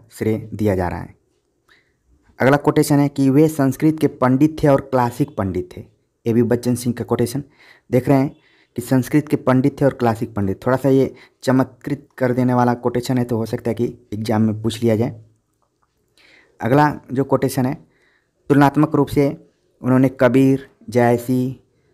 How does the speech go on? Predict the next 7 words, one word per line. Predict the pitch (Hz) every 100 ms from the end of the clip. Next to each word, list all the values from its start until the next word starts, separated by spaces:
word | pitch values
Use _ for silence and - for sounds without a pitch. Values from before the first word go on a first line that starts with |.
| _ _
और | 113 120
तुलसी | - 127 120 110 - - _ - - _ _ _
हिंदी | 113 127 139
के | 139
महान | 127 123 127
कवि | 135 139 139
हैं। | 127 151